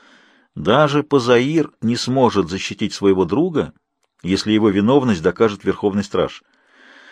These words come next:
К счастью, подозрения, касавшиеся его любовницы Левики, были развеяны, и теперь Сути и Пантера могут покинуть Мемфис, но только незаметно для нубийца. Суметь воспользоваться своим огромным богатством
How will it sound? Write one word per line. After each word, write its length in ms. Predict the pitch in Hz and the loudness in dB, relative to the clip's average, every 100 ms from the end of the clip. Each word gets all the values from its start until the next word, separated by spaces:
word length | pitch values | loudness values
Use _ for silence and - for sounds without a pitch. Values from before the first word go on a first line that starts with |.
| - - - - - _ _ _ | -20 -20 -20 -20 -20 _ _ _
К 60 | - | -4
счастью, 400 | - 135 - - | 2 2 2 -2
подозрения, 560 | 127 113 110 131 120 110 | 2 2 4 4 4 2
касавшиеся 640 | 110 117 107 110 98 107 | 2 2 0 0 0 0
его 140 | 101 | 2
любовницы 500 | 104 101 101 101 - | 2 2 2 0 0
Левики, 360 | 104 127 156 - | 0 0 -2 -4
были 140 | 85 | -2
развеяны, 580 | 85 85 85 73 69 64 _ _ _ | -2 -2 -4 -4 -6 -14 _ _ _
и 80 | - | -14
теперь 320 | - 123 120 | -2 0 0
Сути 300 | - 104 - | -4 -8 -6
и 140 | 120 113 | -4 0
Пантера 440 | 107 101 139 127 | 0 2 2 4
могут 260 | 107 101 98 | 2 0 0
покинуть 400 | 101 113 92 98 | -2 -2 -4 -4
Мемфис, 520 | 92 87 165 160 - _ _ _ _ _ | -6 -4 -6 -6 -12 _ _ _ _ _
но 100 | 185 | -8
только 400 | - 156 170 160 | 0 2 2 0
незаметно 840 | 160 170 156 170 170 170 - 113 | 0 0 0 0 2 2 0 -2
для 140 | 95 98 | 0 -2
нубийца. 640 | 98 82 71 65 - - _ _ _ _ _ _ _ _ _ _ - | -2 -6 -10 -12 -18 -20 _ _ _ _ _ _ _ _ _ _ -14
Суметь 400 | - 110 135 147 | -4 2 2 4
воспользоваться 840 | 127 110 - 151 151 110 90 - | 2 0 0 2 2 0 -4 -6
своим 320 | 87 110 117 | -2 0 2
огромным 480 | 117 120 147 120 98 | 2 4 2 2 0
богатством 640 | 95 95 151 151 107 95 | 0 0 -2 -2 -4 -4